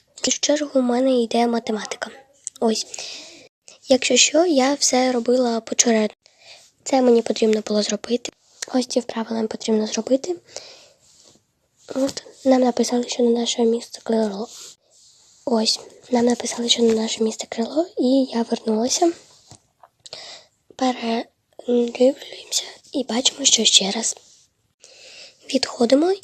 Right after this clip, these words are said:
і приходимо назад. Тому що уроки самі себе не зроблять. Звичайно, після того, як збили. Все. Все добре, молимося Богу і йдемо далі робити. Переписуємо, вирішуємо.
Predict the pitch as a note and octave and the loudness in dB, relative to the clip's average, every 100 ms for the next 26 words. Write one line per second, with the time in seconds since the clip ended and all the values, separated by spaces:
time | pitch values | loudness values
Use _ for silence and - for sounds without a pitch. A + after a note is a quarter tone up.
0 | - D4 - D4 - C4 D4 D#4 E4+ E4 | -8 -10 2 2 4 -2 4 4 4 2
1 | E4 - _ _ _ _ _ _ _ _ | 0 -4 _ _ _ _ _ _ _ _
2 | - B3+ A#3 A3 A#3 A#3 C#4 - A#3+ A#3 | -4 0 2 2 2 2 0 0 2 2
3 | - A#3 A#3+ A3 G#3+ G#3 G#3+ - _ _ | 4 2 2 2 0 0 -4 -8 _ _
4 | _ _ _ _ _ _ _ _ _ _ | _ _ _ _ _ _ _ _ _ _
5 | - - - - A#3+ B3+ - - A#3 A#3 | -10 -6 0 2 2 2 -2 -6 -2 0
6 | A#3 A3+ G#3+ A3 A3 - _ - _ _ | 0 -4 -6 -6 -6 -12 _ -20 _ _
7 | - - - - - _ - A#3 A3 - | -20 -20 -20 -20 -20 _ 0 0 -2 -8
8 | - _ - A#3+ A#3 E4 - D#4 B3+ A#3 | -20 _ -2 0 2 0 -2 -4 2 2
9 | A3 A3 A#3 C#4+ D4+ E4 - C4 D4 - | 2 4 4 6 4 0 0 0 0 0
10 | A#3 A3+ A3+ A3 A3 - A3+ A3 A3 - | 2 2 0 -2 -4 -4 -4 0 -2 -4
11 | - _ - - - - - - - - | -12 _ -18 -16 -18 -20 -20 -20 -20 -10
12 | - C4 A#3+ D4+ - D#4+ C#4+ A#3+ A3+ C4 | 0 0 2 0 0 0 2 2 0 0
13 | C#4+ - C#4 C4+ C4+ C4 | 2 2 2 2 4 4